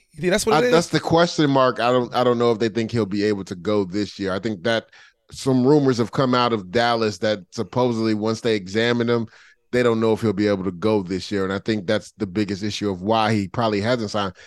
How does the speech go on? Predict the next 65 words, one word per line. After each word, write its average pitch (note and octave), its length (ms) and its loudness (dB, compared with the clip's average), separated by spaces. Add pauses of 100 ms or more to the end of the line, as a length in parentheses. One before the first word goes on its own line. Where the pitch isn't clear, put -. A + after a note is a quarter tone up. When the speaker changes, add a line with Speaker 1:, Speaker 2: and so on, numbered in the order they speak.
(120)
Speaker 2:
If F3 100 2
you G3+ 60 -2
look B3+ 100 0
at A#3+ 80 0
the D#3 80 -4
time E3 280 2
frame, A2+ 200 0
right, A2+ 160 0
when A#2 140 -2
he B2+ 120 -2
came E3+ 260 0
back D#3+ 180 0
from C3+ 120 -6
the A#2 60 -2
first C3 280 -2
A G#2+ 100 -4
C G#2 180 -8
L, G2 240 -4 (360)
it C3+ 60 4
was C#3 120 2
eleven B2+ 360 2
months. F#2+ 300 -8
Right C#3+ 180 2
now, C#3 200 2
I C3+ 80 4
believe A#2+ 300 0
he's A2+ 100 -4
only A2 220 0
at F#2+ 160 -6
ten D#3 200 0
months A2+ 340 -2
since A#2 200 -6
he A#2 100 -4
tore A#2 300 0
the G#2+ 140 0
A A2 140 0
C A2+ 200 -2
L. D3 140 6
Speaker 1:
But, C3+ 40 -2
but, C#3 120 8
Speaker 2:
in C3 60 2
the C#3 60 8
Speaker 1:
but C3+ 60 8
hold C#3 160 8
Speaker 2:
Super C3 60 10
Speaker 1:
up. C3 40 10 (120)
Speaker 2:
Bowl. F#2 160 -4 (340)
Speaker 1:
A G3 160 10
C E3 200 8
Ls C#3+ 340 10
nowadays A2+ 840 4 (100)
ain't A2 200 -4
the G2 80 -6
same. F2+ 400 -4 (600)
Like, E2 240 -10
come G#3+ 80 -2
Speaker 2:
Yeah, A#3 100 2
Speaker 1:
on. - 120 -4
Speaker 2:
uh, D#3+ 80 2 (140)
guys A#3+ 360 4
bounce F3 280 2
back, C#3 300 2
but C3 80 0
then C3+ 140 2
some, C#3+ 260 0